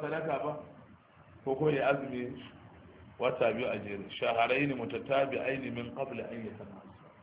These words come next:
Me ya gyara aure mai zihari? Abu uku da yake gyara aure mai zihari biyu sadaka ce.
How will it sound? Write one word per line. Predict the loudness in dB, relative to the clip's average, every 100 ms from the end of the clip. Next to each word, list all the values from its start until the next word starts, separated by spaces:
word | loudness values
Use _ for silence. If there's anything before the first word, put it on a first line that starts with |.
| -20 -20 -20 -20 -20 -20 -20 -20 -20 -20 -18
Me | -4 4
ya | 6 6 8
gyara | 12 12 12 10 8
aure | 6 6
mai | 2 0
zihari? | 0 2 2 -2 -8 -16 -20 -20 6
Abu | 8 8
uku | 6 4 4
da | 4
yake | 2 2 2
gyara | 6 8 8
aure | 6 2 0
mai | -2 0
zihari | 4 4 4
biyu | 0 -2 0
sadaka | 0 0 -2
ce. | -4